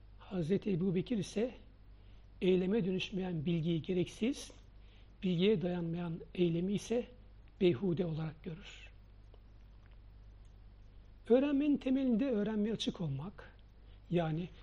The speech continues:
Sokrates'in dediği gibi bilmediğini bilmek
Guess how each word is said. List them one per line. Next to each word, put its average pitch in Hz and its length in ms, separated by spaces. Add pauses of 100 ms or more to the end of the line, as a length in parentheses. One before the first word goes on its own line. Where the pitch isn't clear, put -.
Sokrates'in 247 760
dediği 185 320
gibi 220 300 (420)
bilmediğini 208 640
bilmek 156 560